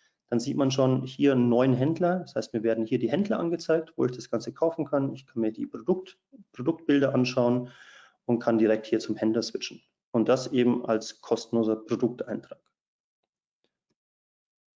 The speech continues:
Jetzt, ich hoffe, man kann es sehen, ähm, jetzt werden Free Listings auch zukünftig mit der Search Generative Experience, ähm, also mit, mit der Funktionalität bei Google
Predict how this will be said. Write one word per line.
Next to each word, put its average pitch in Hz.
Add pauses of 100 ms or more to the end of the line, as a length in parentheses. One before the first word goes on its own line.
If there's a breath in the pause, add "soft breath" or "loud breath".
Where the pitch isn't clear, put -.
(760)
Jetzt, -
ich 139
hoffe, 139
man 120
kann 120
es -
sehen, 175
ähm, 123
jetzt 123
werden 135
Free -
Listings 131
auch 117
zukünftig 120
mit 117
der 107
Search 127
Generative 123
Experience, 127
ähm, 113 (1040)
also 120
mit, 117
mit 131
der 120
Funktionalität 123
bei 113
Google 127